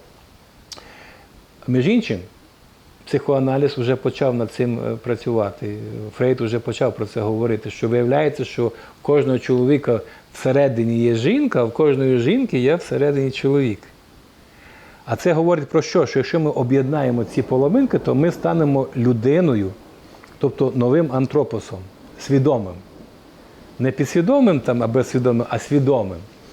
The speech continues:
Так от, у, в епоху відродження ця проблема вже стояла. Вже, наприклад, Леонардо да Вінчі, коли малював, або Мікеланджело, ми побачимо, що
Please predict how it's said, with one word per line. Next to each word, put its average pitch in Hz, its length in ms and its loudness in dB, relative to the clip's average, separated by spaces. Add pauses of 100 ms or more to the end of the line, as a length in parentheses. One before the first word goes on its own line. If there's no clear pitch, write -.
(460)
Так - 180 -2
от, 247 180 0
у, 139 80 2 (600)
в 127 60 2
епоху 196 320 0
відродження 156 640 2
ця 165 100 0
проблема 147 460 0
вже 135 160 0
стояла. 143 500 0 (840)
Вже, 123 180 0
наприклад, 151 420 2
Леонардо 151 360 4
да 147 140 2
Вінчі, 226 400 2
коли 143 200 0
малював, 127 520 2 (340)
або 123 200 2
Мікеланджело, 120 720 0 (160)
ми 127 140 -2
побачимо, 170 600 0
що 131 340 0